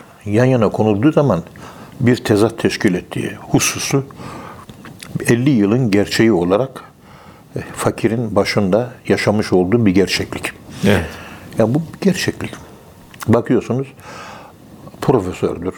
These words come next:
Speaker 1: yaşı altmış sekize gelmiştir. Kavga ediyor onunla, bununla. Altı yaşındaki çocuğun zekasıyla hareket ediyor.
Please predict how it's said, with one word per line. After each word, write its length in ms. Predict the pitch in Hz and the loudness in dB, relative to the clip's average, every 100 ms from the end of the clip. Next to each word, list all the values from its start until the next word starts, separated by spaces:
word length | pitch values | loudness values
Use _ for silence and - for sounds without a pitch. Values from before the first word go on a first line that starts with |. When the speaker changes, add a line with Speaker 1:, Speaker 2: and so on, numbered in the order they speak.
| - - - | -12 -20 0
Speaker 1:
yaşı 320 | 107 101 - | 2 2 2
altmış 280 | 101 - 107 | 0 -2 -4
sekize 360 | - 98 92 90 | 0 0 2 2
gelmiştir. 540 | 80 76 - - - - - - - - | 0 -6 -10 -14 -16 -18 -20 -20 -20 -2
Kavga 340 | 123 139 165 | 2 2 2
ediyor 260 | 175 90 85 | 2 2 0
onunla, 500 | 104 107 92 80 82 | 0 0 -2 -2 2
bununla. 480 | 104 90 85 123 127 - - - | 2 2 2 2 0 -14 -18 -4
Altı 280 | - 110 - | 2 2 4
yaşındaki 520 | 123 98 107 120 139 | 2 2 0 0 0
çocuğun 420 | - 110 101 123 | 0 0 2 2
zekasıyla 680 | 98 107 104 101 90 131 95 | 4 2 4 2 4 2 2
hareket 320 | 85 - - | 2 -2 -4
ediyor. 260 | 87 82 - | -4 -8 -12